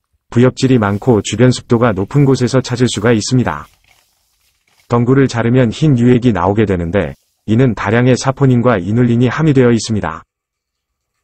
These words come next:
성미는 달고 매우며 평하거나 약간 따뜻한 성질을 지녔고 폐와 간 대장에 작용합니다. 약용 부위는 뿌리로 있는 다림약과 산재 환제로 쓸 수가 있고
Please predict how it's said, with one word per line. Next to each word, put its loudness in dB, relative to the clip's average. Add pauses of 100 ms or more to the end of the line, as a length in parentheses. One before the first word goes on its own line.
(400)
성미는 2
달고 0
매우며 0
평하거나 0
약간 -2
따뜻한 -2
성질을 0
지녔고 -4 (320)
폐와 2
간 0
대장에 -2
작용합니다. -2 (1600)
약용 -2
부위는 0
뿌리로 2
있는 -2
다림약과 0
산재 -2
환제로 0
쓸 -2
수가 -2
있고 -4